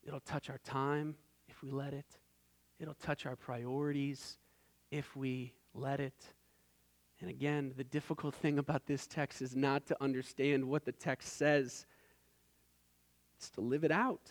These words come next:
It's to live it out. It's to, it's to want to, to be a part of a group that has unity in mind and in mission.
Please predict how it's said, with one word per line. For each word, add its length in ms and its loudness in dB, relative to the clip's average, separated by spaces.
It's 180 -6
to 120 6
live 240 12
it 60 12
out. 200 12
It's 200 10
to, 180 10
it's 200 12
to 120 12
want 720 12
to, 180 12
to 80 10
be 320 12
a 80 12
part 400 12
of 80 8
a 60 6
group 320 6
that 100 10
has 260 10
unity 1040 8
in 180 6
mind 720 12
and 120 0
in 200 2
mission. 320 0